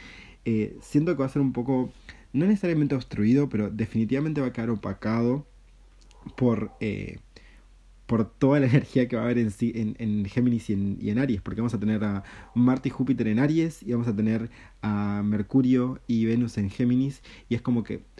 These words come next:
Aries y Géminis, signos de aire y de fuego, son signos yang, activos, masculinos, diurnos, son muy energéticos, muy hacia afuera, eh, especialmente Géminis muy sociales, y después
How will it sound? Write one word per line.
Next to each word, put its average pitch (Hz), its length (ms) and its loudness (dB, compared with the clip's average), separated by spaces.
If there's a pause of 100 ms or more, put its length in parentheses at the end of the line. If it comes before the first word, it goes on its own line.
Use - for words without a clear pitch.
(120)
Aries 123 300 0
y 110 40 -2
Géminis, 113 320 -2
signos 110 240 -4
de 104 120 -2
aire 107 180 -2
y 107 60 0
de 101 40 -4
fuego, 110 220 -4
son 104 120 -2
signos 104 320 -2
yang, 113 600 0 (260)
activos, 113 500 0
masculinos, 104 560 -2
diurnos, 117 640 0 (200)
son 104 200 0
muy 110 400 2 (240)
energéticos, 107 760 -4
muy 107 160 0
hacia 104 220 -8
afuera, 117 580 -4 (320)
eh, 104 160 -4
especialmente 104 640 -2
Géminis 110 340 -2
muy 104 160 -2
sociales, 110 680 -4 (460)
y 117 520 2
después 135 460 -2